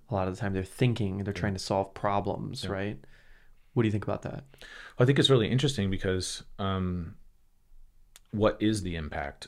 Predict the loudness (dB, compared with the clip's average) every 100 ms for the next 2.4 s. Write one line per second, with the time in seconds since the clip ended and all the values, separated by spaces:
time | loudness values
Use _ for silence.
0 | 2 4 2 -6 -6 -8 -8 -8 -6 -6
1 | -6 -6 -6 -6 -6 -8 -8 -8 -8 -8
2 | -8 -8 -8 -10